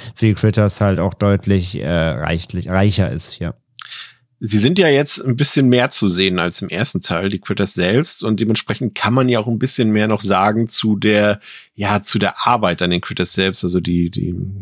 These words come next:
Speaker 2: Effekte technisch, ähm, ähm, Kostüme hätte ich beinahe gesagt, aber da stecken ja ausnahmsweise keine Menschen drunter. Wie sagt man, die, einfach die Puppen sozusagen. Und ich finde, sie könnten besser aussehen. Also ich finde gerade, was so die, die Beweglichkeit angeht,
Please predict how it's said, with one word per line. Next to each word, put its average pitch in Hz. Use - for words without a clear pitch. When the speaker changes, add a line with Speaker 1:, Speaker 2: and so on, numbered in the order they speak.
Speaker 2:
Effekte 98
technisch, 90
ähm, -
ähm, -
Kostüme 101
hätte 85
ich -
beinahe 85
gesagt, 82
aber 85
da -
stecken 87
ja 82
ausnahmsweise 85
keine 90
Menschen 85
drunter. 87
Wie 87
sagt 85
man, 87
die, 85
einfach 90
die -
Puppen -
sozusagen. 90
Und 127
ich -
finde, 156
sie -
könnten 147
besser 107
aussehen. 87
Also 98
ich 98
finde 113
gerade, 107
was 104
so 104
die, 104
die 101
Beweglichkeit 101
angeht, 110